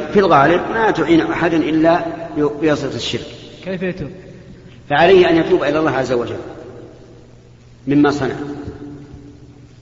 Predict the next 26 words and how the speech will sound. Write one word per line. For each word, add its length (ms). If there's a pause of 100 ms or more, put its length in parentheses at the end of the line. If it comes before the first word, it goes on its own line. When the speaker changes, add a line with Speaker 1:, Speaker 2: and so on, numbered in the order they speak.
(120)
Speaker 1:
وإذا 360
تاب 260
إلى 160
الله 200
مما 240
صنع 300
فقد 280
قال 200
الله 200
تعالى: 600 (340)
"فمن 180
جاءه 380
موعظة 420
من 120
ربه 400
فانتهى 420
فله 320
ما 120
سلف 400
وأمره 400
إلى 80
الله". 240 (2000)
وأحب، 400 (1500)
أحب 360
أن، 240
أن، 320